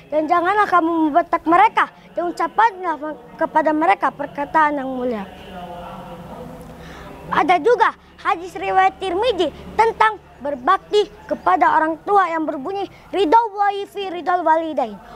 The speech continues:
wa suhtu wahi suhtil walidain." Yang artinya, ridho Allah tergantung kepada keridoan orang tua dan kemurkaan Allah tergantung kepada kemurkaan orang tua. Bagaimana cara kita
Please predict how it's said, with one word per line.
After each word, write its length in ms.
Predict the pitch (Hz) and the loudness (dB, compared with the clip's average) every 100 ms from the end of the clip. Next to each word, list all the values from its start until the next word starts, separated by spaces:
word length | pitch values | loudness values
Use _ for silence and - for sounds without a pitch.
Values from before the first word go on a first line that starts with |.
| - | 0
wa 80 | 349 392 | 2 4
suhtu 400 | 440 392 415 370 | 0 0 0 2
wahi 320 | 392 392 381 | 4 2 0
suhtil 480 | 330 349 - 370 320 | -4 -8 -4 0 4
walidain." 480 | 302 311 311 269 233 - - - | 2 2 -2 -4 -4 -12 -10 0
Yang 140 | 359 | 2
artinya, 480 | 392 415 - 466 392 - - - | 4 2 2 0 0 -2 -8 -8
ridho 240 | 339 320 | 0 2
Allah 480 | - - 440 494 440 - _ | 2 2 4 4 4 -2 _
tergantung 560 | 339 285 427 - 453 330 | -8 -6 -8 -6 -6 -8
kepada 320 | - 392 415 | 0 0 0
keridoan 640 | - 339 330 - 370 359 | -2 -4 -2 2 2 2
orang 240 | 311 302 302 | -2 -4 -4
tua 240 | 285 226 - - - | -8 -4 -4 -2 0
dan 160 | 403 | 0
kemurkaan 480 | - 302 339 330 320 | 0 0 2 0 4
Allah 240 | 466 480 - - - | 6 6 6 0 -2
tergantung 480 | 302 302 381 381 - | 0 2 0 -4 -10
kepada 320 | 285 330 339 - | -4 -2 -2 -2
kemurkaan 480 | 277 285 294 269 | -4 -6 -6 -8
orang 240 | 269 269 - - | -8 -10 -10 -10
tua. 160 | - - - - | -10 -12 -4 2
Bagaimana 560 | 349 359 392 494 523 508 - - | 4 4 4 6 8 6 4 0
cara 240 | 339 330 330 - | 6 6 6 -2
kita 320 | 453 453 | 2 4